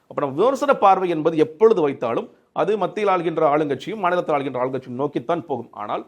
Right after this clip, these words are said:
அதை தாண்டி எல்லா பிரச்சனைகளுக்கும் நாம் சரியான ஒரு முடிவு எடுக்க வேண்டும். தமிழ்நாட்டு மக்களோட உணர்வுகளுக்கு நாம் மதிப்பளித்து அவர்கள் என்ன நினைக்கிறார்கள்,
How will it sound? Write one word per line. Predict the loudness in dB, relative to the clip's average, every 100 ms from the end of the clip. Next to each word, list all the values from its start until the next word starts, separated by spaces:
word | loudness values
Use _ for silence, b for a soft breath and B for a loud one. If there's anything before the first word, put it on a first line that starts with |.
| b b b
அதை | -10 -4 -4 -2
தாண்டி | -4 -2 -4 -8 -12
எல்லா | -6 -4 2 2 2
பிரச்சனைகளுக்கும் | -2 -4 -4 -4 -4 -6 -6
நாம் | -6
சரியான | -4 -6 -4 -2
ஒரு | -4
முடிவு | -6 -6
எடுக்க | -6 -8
வேண்டும். | -10 -12 -6
தமிழ்நாட்டு | -2 2 0 0
மக்களோட | -6 -2 0
உணர்வுகளுக்கு | 0 0 0 0 0 -4 -4 -4
நாம் | -4 -4
மதிப்பளித்து | -4 -4 -6 -6 -6
அவர்கள் | -4 -2 2 4
என்ன | 2 2
நினைக்கிறார்கள், | -4 -4 -6 -8